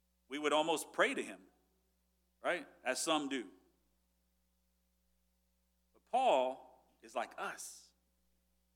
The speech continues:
He's a servant. And if we see him as us, then there's no reason to pray to him.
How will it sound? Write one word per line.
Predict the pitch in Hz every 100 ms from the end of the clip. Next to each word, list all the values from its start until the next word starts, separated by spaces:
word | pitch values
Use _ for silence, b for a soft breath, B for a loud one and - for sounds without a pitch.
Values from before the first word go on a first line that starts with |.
| _ _ _ _ _ _ _
He's | 165
a | 127
servant. | - - 208 156 101 - - - _ _ _ _ _ _ _ _ _ _ _ _ _ -
And | 285
if | 311
we | 403 - 165 - _ _
see | - - 277
him | 262 185
as | 151 143
us, | 254 277 -
then | 165 160
there's | 196 226
no | 196
reason | 185 180 190 151
to | 131
pray | 160 175
to | 113
him. | -